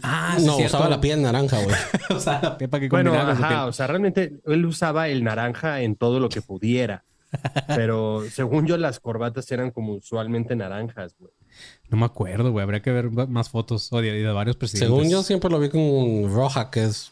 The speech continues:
Speaker 2: pues, republicano, güey.
Speaker 1: Ujú. Otro mensaje que tenía que ver con el número diecisiete, eh, o más bien tenía que ver con el número diecisiete,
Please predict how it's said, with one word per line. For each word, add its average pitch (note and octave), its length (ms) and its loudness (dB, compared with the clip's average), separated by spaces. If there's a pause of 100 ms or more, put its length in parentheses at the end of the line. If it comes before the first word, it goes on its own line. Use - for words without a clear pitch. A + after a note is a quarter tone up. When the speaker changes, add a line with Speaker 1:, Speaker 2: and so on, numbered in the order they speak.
Speaker 2:
pues, G2+ 140 -20 (340)
republicano, G#2 600 2
güey. G#2+ 200 4
Speaker 1:
Ujú. A2 240 2 (1040)
Otro G3 200 2
mensaje F#3 340 0
que F#3+ 100 -2
tenía C#3 360 2
que F3+ 80 0
ver D#3+ 220 0
con D#3 140 2
el A2+ 140 0
número E3 320 2
diecisiete, F3 720 -2
eh, A#2+ 380 0
o C#3 100 2
más D3+ 140 0
bien E3+ 160 -2
tenía E3+ 320 0
que C3+ 100 -2
ver B2 80 0
con B2 120 0
el A#2+ 80 0
número A#2+ 180 0
diecisiete, B2+ 440 -4